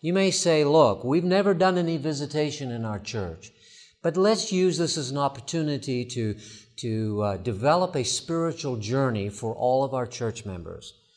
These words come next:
If you've never done it before and you never had this kind of a strategy,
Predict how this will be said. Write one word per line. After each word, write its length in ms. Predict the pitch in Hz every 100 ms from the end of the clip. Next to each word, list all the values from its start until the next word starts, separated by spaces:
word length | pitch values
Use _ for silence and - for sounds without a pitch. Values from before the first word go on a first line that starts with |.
| _ _ _ _ _ -
If 140 | 107
you've 140 | 123
never 240 | 117 170 202
done 180 | 143 127
it 100 | 113
before 420 | 110 131 151 185
and 80 | 127
you 80 |
never 160 | 143 185
had 240 | 156 143
this 140 | 113 -
kind 200 | 127 117
of 80 | 104
a 40 |
strategy, 720 | - 117 107 110 110 170